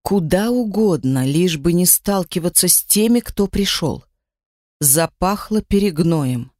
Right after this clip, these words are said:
Будто сотканные из высохшей болотной тины и жухлых листьев духи леса неслышно наступали на потревоживших их покой.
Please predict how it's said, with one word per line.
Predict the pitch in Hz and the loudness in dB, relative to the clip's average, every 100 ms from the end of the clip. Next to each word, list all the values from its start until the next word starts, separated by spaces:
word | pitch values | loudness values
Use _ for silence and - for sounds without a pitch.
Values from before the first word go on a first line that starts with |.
| _ _ _ _ _ - | _ _ _ _ _ -4
Будто | 185 262 - - 240 - | 0 0 -2 -2 -2 0
сотканные | - - 262 254 - 233 220 208 214 | 2 2 2 -2 -2 0 2 2 0
из | - 208 180 | -2 -2 0
высохшей | 190 233 - 208 - 196 185 | 0 2 0 -2 -6 -4 -2
болотной | 165 190 202 202 170 175 | -2 0 0 -2 -2 -2
тины | 165 - 254 254 170 135 | -2 -4 0 0 2 0
и | |
жухлых | 139 156 208 - 180 - | 0 0 -2 -4 -8 -4
листьев | 185 208 - - 175 147 | -2 0 -2 -2 -4 -4
духи | 139 170 226 - | -4 -4 -4 -2
леса | 165 156 247 - - - - _ _ | -2 0 -2 -2 -4 -8 -14 _ _
неслышно | 165 175 175 - 165 156 208 214 - 165 160 | 0 2 4 2 2 0 0 0 0 0 2
наступали | 160 - - 147 - 226 262 240 - | 2 0 0 -4 -2 0 2 0 0
на | 175 180 | 0 0
потревоживших | - 185 180 170 156 208 190 190 - 180 - | 0 -2 0 -2 0 0 0 -4 -4 -4 -2
их | 165 - | -6 -6
покой. | 156 - 123 95 120 | -8 -4 -4 -4 -6